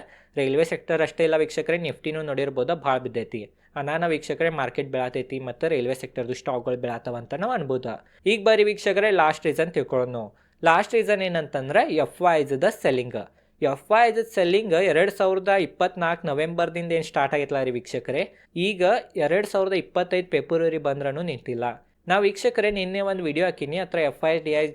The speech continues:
ಡೇಟಾನ ಅನಾಲಿಸಿಸ್ ಮಾಡೀನಿ. ಅದ್ರಾಗ ನಾ ನೋಡಿದ್ನಿ, ಅದ್ರಾಗ ನೀವು ಹೇಳಿದ್ನಿ, ಯಾರ್ ನಂದು ವಿಡಿಯೋ ಕಂಟಿನ್ಯೂ ನೋಡ್ತಾರ ಅವ್ರಿಗೂ ಗುರ್ತೈತಿ. ಫೆಬ್ರವರಿ ಒಂದ್ ತಾರೀಕಿನಿಂದ ಫೆಬ್ರವರಿ ಏಳ್ ತಾರೀಕು ತಕ ಅಂತಂದ್ರೆ ಇದ ಒಂದ್ ವಾರನ ವೀಕ್ಷಕರೇ ಎಫ್ ಐ ಎಸ್ ಹತ್ತು ಸಾವಿರ ಕೋಟಿಕ್ಕಿಂತನೂ ಹೆಚ್ಚು ಸೆಲ್ಲಿಂಗ್ ಮಾಡ್ಯಾರ.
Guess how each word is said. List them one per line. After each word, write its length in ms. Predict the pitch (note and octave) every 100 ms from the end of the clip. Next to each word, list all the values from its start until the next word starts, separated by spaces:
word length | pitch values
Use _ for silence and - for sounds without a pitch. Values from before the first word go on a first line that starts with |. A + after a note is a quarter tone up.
| D#3+
ಡೇಟಾನ 420 | C#3 B2+ D3 D#3 D3+
ಅನಾಲಿಸಿಸ್ 540 | B2+ D3 C#3+ D3 -
ಮಾಡೀನಿ. 460 | A#2+ G#2+ A#2+ F#3 - _ - -
ಅದ್ರಾಗ 300 | E3+ F#3+ G#3
ನಾ 160 | G#3
ನೋಡಿದ್ನಿ, 480 | G#3 E3+ F3 G#3+ F#3
ಅದ್ರಾಗ 340 | G#3 E3 F3+ F3
ನೀವು 240 | D#3+ F3+
ಹೇಳಿದ್ನಿ, 400 | E3+ D3+ D3+ F#3+
ಯಾರ್ 240 | E3+ C3+
ನಂದು 220 | D3 D3 C3+
ವಿಡಿಯೋ 260 | C3 C#3
ಕಂಟಿನ್ಯೂ 460 | C3+ C3 C#3 C#3+ C#3+
ನೋಡ್ತಾರ 320 | C3+ C3 C3+
ಅವ್ರಿಗೂ 380 | B2+ B2 C#3+ C#3
ಗುರ್ತೈತಿ. 520 | B2+ - B2 D#3+ - - _
ಫೆಬ್ರವರಿ 560 | E3 D#3 A3+ A3+ A3 A3
ಒಂದ್ 260 | F3 F3+
ತಾರೀಕಿನಿಂದ 480 | G3 F3 E3+ D#3+ D3 F3
ಫೆಬ್ರವರಿ 640 | D#3 C#3 D#3 D3+ D#3 E3+ -
ಏಳ್ 240 | D#3 D3 D3
ತಾರೀಕು 240 | B2+ D#3
ತಕ 160 | A#2+ B2
ಅಂತಂದ್ರೆ 440 | B2 C3+ C#3+ E3+
ಇದ 100 | D#3+ F3 - -
ಒಂದ್ 260 | C#3 E3 F3+
ವಾರನ 340 | D3 D#3+ G3+ G3+
ವೀಕ್ಷಕರೇ 520 | D#3+ - D#3 D3 D#3
ಎಫ್ 320 | C3 - D#3+ D#3+
ಐ 100 | D#3
ಎಸ್ 360 | B2 B2+ E3+ _ _
ಹತ್ತು 340 | D#3+ F3 - A#3
ಸಾವಿರ 400 | - F#3 G3 G3
ಕೋಟಿಕ್ಕಿಂತನೂ 720 | F3+ E3 F#3+ F#3+ E3+ E3+ D#3+
ಹೆಚ್ಚು 340 | D3+ C#3+ - F3+
ಸೆಲ್ಲಿಂಗ್ 400 | - C#3+ C3+ C3+
ಮಾಡ್ಯಾರ. 260 | B2 A#2